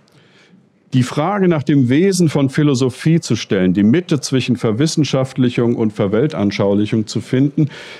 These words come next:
ist für Habermas kein akademischer Selbstzweck.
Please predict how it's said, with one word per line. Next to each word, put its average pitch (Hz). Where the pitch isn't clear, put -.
ist 147
für 147
Habermas 135
kein 151
akademischer 127
Selbstzweck. -